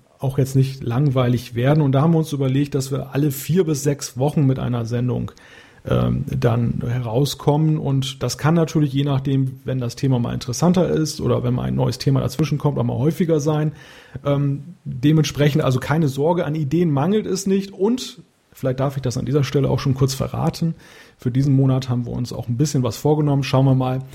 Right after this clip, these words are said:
ob das alles so klappt. Auf jeden Fall wird man von uns hören.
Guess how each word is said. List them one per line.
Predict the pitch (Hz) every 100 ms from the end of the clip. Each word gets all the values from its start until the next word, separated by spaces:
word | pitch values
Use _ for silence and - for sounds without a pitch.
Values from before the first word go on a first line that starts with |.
| - -
ob | 135 135
das | 131
alles | - 123 123
so | 123
klappt. | - 131 135 - -
Auf | 120 -
jeden | 131
Fall | 123 120 120 110 -
wird | 143 139
man | 131
von | - 135
uns | 127 127 -
hören. | 131 123 110